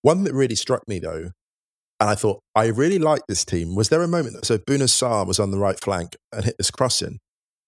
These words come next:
and one of the Kiel defenders chests it back from near the penalty area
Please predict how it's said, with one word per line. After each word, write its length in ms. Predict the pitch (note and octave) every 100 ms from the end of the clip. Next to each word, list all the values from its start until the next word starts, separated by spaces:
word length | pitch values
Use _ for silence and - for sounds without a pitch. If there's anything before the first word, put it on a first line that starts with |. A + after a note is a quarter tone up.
| _ _ _ _ _
and 140 | D#3
one 140 | E3+ G3+
of 60 |
the 80 | F#3+
Kiel 500 | - G3 D#3+ C#3 A#2+ - _
defenders 760 | B2+ - E3+ D#3 D#2+ F2 - - _ _ _ _ _ _ _ _
chests 520 | - - A3+ - -
it 120 | - -
back 280 | A#2 -
from 140 | A2+ A#2+
near 140 | C#3+
the 100 | B2+
penalty 420 | - D#3+ D3 G#2
area 400 | E2 - - A#2